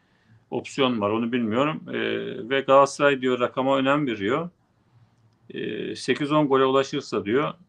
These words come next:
e, oyuncu ile ilgili beş milyon euro, e, bir rakam isteyecek. Galatasaray'ın beklentisinin Pisa'dan beş milyon euro olduğunu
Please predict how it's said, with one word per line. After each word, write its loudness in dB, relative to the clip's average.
e, -2
oyuncu -2
ile 0
ilgili -4
beş -2
milyon -4
euro, 0
e, -6
bir 0
rakam 4
isteyecek. -6
Galatasaray'ın 0
beklentisinin -4
Pisa'dan -2
beş -4
milyon -4
euro -2
olduğunu -6